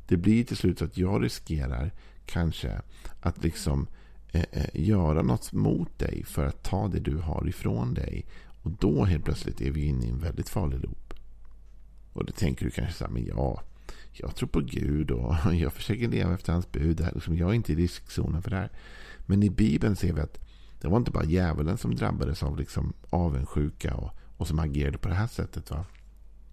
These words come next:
Även faktiskt en av de största andliga förebilderna i Bibeln och i historien. En person som jag beundrar enormt mycket i, i många avseenden och som,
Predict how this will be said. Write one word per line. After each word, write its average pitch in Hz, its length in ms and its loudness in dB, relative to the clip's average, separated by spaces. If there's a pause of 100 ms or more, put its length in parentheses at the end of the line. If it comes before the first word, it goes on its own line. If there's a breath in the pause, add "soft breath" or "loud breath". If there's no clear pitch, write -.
(440)
Även 80 340 6
faktiskt - 440 0 (340 loud breath)
en 92 100 4
av 90 60 8
de 76 120 6
största - 560 -2
andliga 92 420 2
förebilderna 87 760 0
i 85 240 2
Bibeln 78 420 0 (360 loud breath)
och 87 240 2
i 90 40 6
historien. - 840 2 (480 soft breath)
En 87 160 2
person 92 420 2
som 71 240 0
jag 85 240 2
beundrar 76 460 2
enormt 90 480 0
mycket - 360 -2
i, 67 240 -2
i 85 40 4
många 76 300 2
avseenden 62 580 -2
och - 80 -4
som, - 200 0